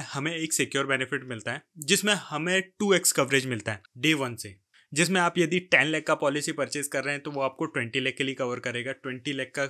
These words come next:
परचेज कर रहे हैं तो आपको फ़ोर्टी लाख के लिए कवर करेगा। ये उसका इनबिल्ट फीचर है।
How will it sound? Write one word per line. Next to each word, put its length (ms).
परचेज 280
कर 140
रहे 80
हैं 60
तो 100
आपको 240
फ़ोर्टी 360
लाख 140
के 80
लिए 240
कवर 340
करेगा। 320
ये 260
उसका 240
इनबिल्ट 320
फीचर 340
है। 80